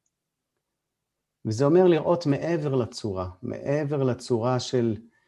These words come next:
של האדם. כמו שבאחד השיעורים, כשאימא מדברת על, אה, שיחה עם הורים, אז היא אומרת,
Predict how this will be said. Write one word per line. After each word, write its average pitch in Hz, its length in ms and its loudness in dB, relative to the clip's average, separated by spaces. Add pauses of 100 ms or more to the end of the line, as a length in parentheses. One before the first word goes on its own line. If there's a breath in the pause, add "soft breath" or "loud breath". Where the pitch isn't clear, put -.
(180 soft breath)
של 113 240 -2
האדם. 107 460 0 (840)
כמו 127 180 0
שבאחד 120 600 0
השיעורים, 120 520 0
כשאימא 120 540 0
מדברת 120 540 2
על, 113 200 2 (880)
אה, 110 240 0
שיחה 127 400 -2
עם 131 140 4
הורים, 139 560 0
אז 117 160 -4
היא 123 80 2
אומרת, 139 480 0